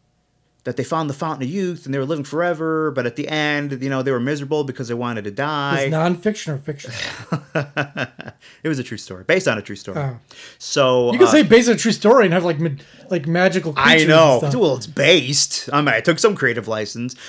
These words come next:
Speaker 1: So they were mentioning that, and I was like, "Pff, you know that's bullshit then, because if I live forever, I'd be perfectly fine."
Speaker 2: Like, Amityville Horror was based on a real murder, but then they added all kinds of, like, supernatural
Speaker 1: Yeah.
Speaker 2: shit.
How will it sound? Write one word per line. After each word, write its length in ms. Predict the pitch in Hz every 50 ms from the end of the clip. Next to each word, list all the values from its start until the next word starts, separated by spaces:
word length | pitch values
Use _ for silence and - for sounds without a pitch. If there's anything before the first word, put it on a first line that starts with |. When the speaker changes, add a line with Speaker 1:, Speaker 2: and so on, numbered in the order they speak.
| - - - -
Speaker 1:
So 180 | - - 202 185
they 80 | 190 220
were 100 | 208 180
mentioning 420 | 165 165 160 147 - 151 156 143
that, 340 | 127 131 131 131 135 139 135
and 80 | 127
I 40 | 120
was 80 | 120 110
like, 180 | 107 95 -
"Pff, 300 | - - - - - - -
you 120 | 120 139 147
know 160 | 147 139 135
that's 220 | 135 135 131 -
bullshit 500 | 117 104 120 113 113 - - 120 107 -
then, 220 | 110 104 107 110 113
because 220 | 120 - 131 107
if 80 | 110 120
I 80 | 135
live 160 | 143 135 120
forever, 280 | - - 117 113 110 113
I'd 80 | 131 120
be 80 | 113
perfectly 480 | - - 131 131 120 139 139 135 143 139
fine." 480 | 143 143 127 127 120 110 107 107 101 95
Speaker 2:
Like, 140 | 214 214 220
Amityville 420 | 214 202 208 214 185 214 202 165
Horror 600 | 139 180 214 247 254 208 175 165 160 160 147 143 -
was 120 | - 170 135
based 340 | 123 185 196 214 214 202
on 80 | 202 190
a 80 | 180 170
real 400 | 180 190 185 180 170 156 160 175
murder, 500 | 160 151 160 180 247 277 214 185 175 175
but 120 | 151 185
then 120 | 175 208 208
they 120 | 208 196
added 140 | 196 196 180
all 120 | 190 185
kinds 180 | 185 202 185 151
of, 60 | 175
like, 160 | 170 156 139 -
supernatural 800 | - - - 233 208 - 185 175 170 170 180 202 - 113 110 110 107
Speaker 1:
Yeah. 340 | 104 104 101 101 101 101
Speaker 2:
shit. 40 | 101